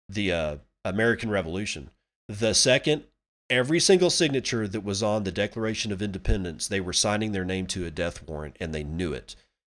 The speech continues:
It wasn't possible that they might get in trouble if this went south. It was a well-known fact. If you went against the King of England and he won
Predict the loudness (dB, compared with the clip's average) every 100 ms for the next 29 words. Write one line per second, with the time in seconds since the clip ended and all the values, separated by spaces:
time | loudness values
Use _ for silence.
0 | _ _ 2 4 4 2 -2 _ _ _
1 | _ _ _ _ _ -4 0 2 0 -2
2 | -2 -4 -6 -12 _ _ _ -14 0 2
3 | 2 -2 -10 -2 -2 0 2 2 0 -2
4 | -2 -4 -2 0 0 -2 -4 -4 -4 -4
5 | -4 -2 -2 -2 -2 -6 -18 _ _ -2
6 | 0 2 2 2 0 -2 -2 2 4 4
7 | 2 2 0 0 -4 -12 -20 _ _ _
8 | -4 -4 0 2 4 4 4 0 0 -2
9 | -4 -2 0 -2 -6 -10 -2 2 2 0
10 | -2 -2 -8 -12 -20 _ _ _ _ _
11 | _ _ _ -2 0 2 2 2 2 0
12 | 0 -6